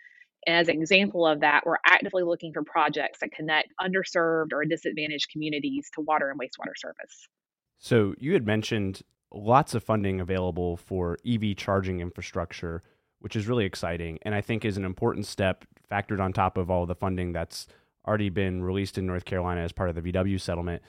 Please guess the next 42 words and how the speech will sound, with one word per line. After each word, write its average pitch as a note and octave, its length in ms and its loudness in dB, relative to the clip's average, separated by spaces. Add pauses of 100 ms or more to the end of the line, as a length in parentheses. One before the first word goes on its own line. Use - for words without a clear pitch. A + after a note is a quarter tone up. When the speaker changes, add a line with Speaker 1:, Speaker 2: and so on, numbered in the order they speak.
(280)
Speaker 2:
This D3 160 -8
is D3+ 60 -2
an B2 140 4
important A2+ 440 2
piece A2+ 360 0
to - 80 -2
reaching F#2+ 480 -2
the F2 80 -2
governor's F#2+ 500 2
goal F2 400 2
of F2 400 -4
one G2+ 260 -2
point F#2+ 220 -2
two G2+ 160 -2
five F2 320 2
million F2+ 560 0
E F#2+ 120 0
Vs F#2+ 280 0
on F2 80 -4
the E2+ 80 -4
road G2 360 2
by E2+ 260 -2
twenty F2 340 -6
thirty. E2 340 -6
So F#2+ 280 -2 (320)
really A#2+ 260 4
excited G#2 520 2
to F#2 60 -2
see F#2+ 280 -2
the F2+ 120 -4
funding F#2 540 -4
coming F#2+ 320 -4
to F2+ 200 -8
support G2 640 -4 (320)
those G2 220 -2
goals F#2+ 380 0
here F#2+ 200 -2
in E2+ 100 -4
the D#2+ 80 -6
state F2+ 340 -4
as E2 140 -8
well. E2+ 340 -4